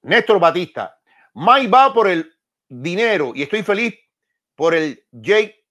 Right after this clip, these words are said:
es un chiste. Ah, oye, y no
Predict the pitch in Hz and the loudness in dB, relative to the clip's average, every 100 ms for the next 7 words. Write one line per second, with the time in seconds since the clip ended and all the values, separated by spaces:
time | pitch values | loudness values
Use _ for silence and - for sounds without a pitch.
0 | _ 180 190 - - 175 180 _ _ _ | _ -6 -6 -6 -10 -8 -10 _ _ _
1 | _ 185 - _ _ - _ _ _ _ | _ -12 -12 _ _ -20 _ _ _ _
2 | _ _ _ _ _ _ _ _ _ _ | _ _ _ _ _ _ _ _ _ _
3 | _ _ _ _ _ _ _ _ _ 135 | _ _ _ _ _ _ _ _ _ -6
4 | 156 156 - _ _ _ _ _ _ _ | -4 -4 -8 _ _ _ _ _ _ _
5 | _ _ - 165 - 156 254 254 | _ _ -14 -14 -12 -10 -10 -12